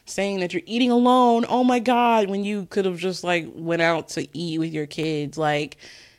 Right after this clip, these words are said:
what is going on? This is very strange behavior, guys. And then the other concerning situation that is going on with him is the fact that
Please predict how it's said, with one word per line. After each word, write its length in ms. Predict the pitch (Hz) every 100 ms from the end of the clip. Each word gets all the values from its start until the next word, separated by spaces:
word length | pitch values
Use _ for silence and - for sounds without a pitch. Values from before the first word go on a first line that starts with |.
| _ _
what 400 | 170 175 196 196
is 120 | 190
going 280 | 175 180 175
on? 300 | - 175 170
This 120 | 170
is 140 | 185 175
very 380 | 160 175 185 185
strange 440 | - 180 175 175
behavior, 560 | 170 170 170 180 165 151
guys. 720 | 143 147 147 147 151 175 - - _ _ _ _ _ _ _ -
And 140 | 214 233
then 380 | 277 277 269 269 - - -
the 120 | 214 208 -
other 220 | 226 247
concerning 580 | 240 220 214 202 196 196
situation 680 | 202 - 190 190 185 185 185
that 200 | 175 160
is 120 | 170
going 260 | 170 175
on 300 | - 175 170
with 140 | 170 170
him 380 | 185 170 170 175 - - -
is 140 | 196 180
the 100 | 185
fact 460 | - 185 185 -
that 380 | 175 175 170